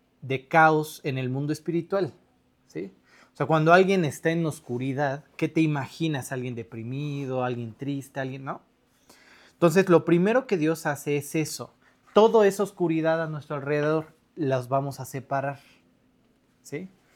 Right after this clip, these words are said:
Ahora, al final de cuentas, recuerden que la luz, la luz verdadera es Dios. Entonces, es un Dios interviniendo.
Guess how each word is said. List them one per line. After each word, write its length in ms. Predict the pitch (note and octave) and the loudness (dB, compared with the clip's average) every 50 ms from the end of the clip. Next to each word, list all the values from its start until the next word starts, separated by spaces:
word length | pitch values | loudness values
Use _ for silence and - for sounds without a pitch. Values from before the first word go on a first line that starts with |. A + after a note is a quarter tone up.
| _ _ _ _ - _ - _ _ _ - | _ _ _ _ -20 _ -20 _ _ _ 6
Ahora, 260 | D#3 E3 E3+ F3+ F3 | 8 10 10 10 10
al 100 | E3+ D#3+ | 8 6
final 240 | C#3 D#3+ E3+ F#3+ A#3 | 2 0 2 2 2
de 140 | C#4 C#4 C#4 | 2 0 2
cuentas, 540 | - F#3+ F#3+ F3+ F#3 F#3 F#3 F#3+ F#3 - - - | 2 2 2 4 4 4 2 2 0 -4 -14 -12
recuerden 640 | - D3 D3 C#3+ D3 - F3+ F3+ E3+ F3+ F3+ F3 | -4 0 0 0 2 6 6 6 6 4 0 0
que 400 | F3+ - E3+ D#3 D3 C#3+ C#3+ - _ _ _ _ _ - | 0 2 4 4 4 2 0 -4 _ _ _ _ _ -2
la 200 | D#3+ D3+ D3+ D3+ | 2 4 6 6
luz, 560 | D#3+ F3 F#3 G#3 A3+ A3 - - - - _ _ _ _ _ - - _ _ | 6 6 4 4 2 -2 -6 -12 -16 -18 _ _ _ _ _ -20 -20 _ _
la 200 | - D#3 D3 C#3+ | 0 2 4 4
luz 260 | D3 D#3+ F#3 G3+ G3 | 6 4 4 2 2
verdadera 500 | F#3+ G#3 F3+ D#3+ D3 C#3 C3+ D3 D3 D3 | 0 2 2 4 2 2 2 2 0 0
es 260 | D3+ D3 C#3+ - - - | -2 -4 -6 -8 -12 -8
Dios. 600 | E3 E3 E3+ E3 D#3 D#3 - - - - - _ _ _ _ _ _ _ _ - - _ _ _ _ _ _ _ _ _ _ _ _ _ _ | -4 -2 -2 -2 -2 -4 -10 -16 -18 -20 -20 _ _ _ _ _ _ _ _ -20 -20 _ _ _ _ _ _ _ _ _ _ _ _ _ _
Entonces, 380 | - - E3 F3 F3 E3+ - - - | 0 2 2 2 2 -2 -8 -6 -4
es 200 | F3 E3+ - - | -4 -4 -2 -2
un 140 | F#3+ F#3 | -2 0
Dios 280 | D3+ C#3+ D3 C#3+ - - | 2 0 0 0 -2 -4
interviniendo. 1160 | D#3 D3 C3 - D#3 D3 C#3+ C#3 C3+ D3 D3+ D3 C#3+ D3+ D#3+ D#3+ D#3+ D#3 D3+ D3 C3 A#2+ A2+ | -6 -6 -2 -2 -2 -2 0 -2 -4 -4 -4 -4 -2 -2 -2 -2 -2 -2 -4 -4 -4 -6 -8